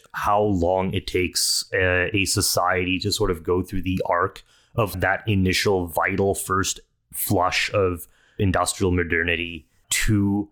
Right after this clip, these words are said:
the kind of, like, this stagnation phase where it seems like institutions aren't renewing themselves and it seems like these inflection points are getting hit. Yeah, I mean, you look at Europe and Britain, right? You know, kind of fuzzy where you wanna put the start, but I'd say at least the seventeen hundreds through to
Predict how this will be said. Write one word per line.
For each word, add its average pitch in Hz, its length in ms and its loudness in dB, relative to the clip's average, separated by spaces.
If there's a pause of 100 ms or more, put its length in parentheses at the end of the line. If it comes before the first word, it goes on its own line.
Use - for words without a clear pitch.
(100)
the 98 100 2
kind 95 280 2
of, 92 140 2
like, 92 180 2
this 90 160 2
stagnation 90 840 0
phase 95 420 0
where 87 400 2 (260)
it 101 140 0
seems 101 320 2
like 98 180 0
institutions 92 640 -2
aren't 90 240 -2
renewing 87 360 0
themselves 92 520 2
and 87 120 2
it 85 100 -2
seems 92 220 0
like 90 100 0
these 95 220 -4
inflection 90 420 -2
points 95 260 0
are 101 60 0
getting 92 240 -2
hit. 98 280 0 (340)
Yeah, 104 100 0
I 98 40 2
mean, 98 100 4
you 98 120 2
look 104 160 2
at 98 120 -4
Europe 117 300 2
and 98 140 2
Britain, 85 380 -2
right? 85 380 0
You 101 120 2
know, 90 260 2 (840)
kind 113 240 2
of 110 100 0
fuzzy 101 320 2
where 101 140 2
you 101 120 2
wanna 98 140 2
put - 220 2
the 101 80 2
start, 101 420 0
but 98 100 2
I'd 95 200 0
say 101 100 0
at 92 100 -2
least 104 200 0
the 101 80 0
seventeen 98 460 2
hundreds 90 500 0
through 95 300 0
to 90 380 2